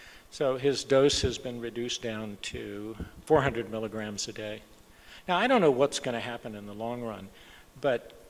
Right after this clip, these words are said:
and, you know, as I said, the data's not good, but boy, something's going on. And I think it's, that something is something that we've really got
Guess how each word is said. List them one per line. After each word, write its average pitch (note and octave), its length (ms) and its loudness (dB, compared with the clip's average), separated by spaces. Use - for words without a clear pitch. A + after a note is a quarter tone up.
and, C#3+ 380 -4
you D#3 160 -6
know, E3+ 100 -4
as D3 160 -2
I D3 80 0
said, F3+ 300 -10
the A2 80 -10
data's E3 400 -6
not A2 180 -6
good, C3 280 -4
but G#2 140 -12
boy, C#3+ 260 -6
something's C3+ 580 -4
going A2+ 300 -6
on. G#2+ 200 -10
And A2+ 320 -14
I A#2 100 -12
think A2 260 -14
it's, - 220 -12
that C3+ 240 -2
something A2 600 -4
is G#2+ 600 -6
something B2 480 -6
that - 140 -8
we've A2+ 240 -8
really A#2+ 380 -4
got G#2 220 -8